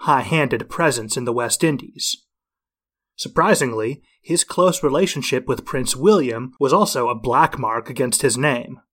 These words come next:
Nelson didn't know it, but William had been sent to the West Indies as a form of exile. His hard drinking and womanizing were an embarrassment to the royal family,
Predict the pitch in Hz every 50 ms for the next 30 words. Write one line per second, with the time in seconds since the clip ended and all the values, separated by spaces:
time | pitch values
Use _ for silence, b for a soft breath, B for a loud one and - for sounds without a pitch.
0 | _ _ _ _ _ _ _ _ _ _ _ _ _ _ _ _ _ _ _ _
1 | _ _ - 160 196 214 214 - 254 226 185 185 175 156 151 139 143 139 151 139
2 | 113 113 117 110 - - - - _ _ _ _ _ - - - - 156 208 247
3 | 233 202 139 120 120 120 139 147 135 - 139 127 127 - - 160 160 156 - 147
4 | 135 135 123 131 127 120 - - 180 202 202 156 127 107 107 113 120 - - -
5 | 143 135 113 131 113 - 160 165 143 120 107 - 147 156 180 165 - - 123 117
6 | 120 - - - - - _ _ _ _ _ _ _ _ _ _ _ _ - 156
7 | 156 156 - - - 160 160 151 139 - 135 123 151 175 - - 120 110 117 120
8 | 117 113 117 117 170 202 185 147 123 110 107 107 107 110 - 120 120 131 139 131
9 | 143 151 147 143 143 135 117 110 139 139 180 175 147 - - 135 123 117 - -
10 | 120 131 117 123 123 120 117 113 - - 165 175 147 - - 71 - - -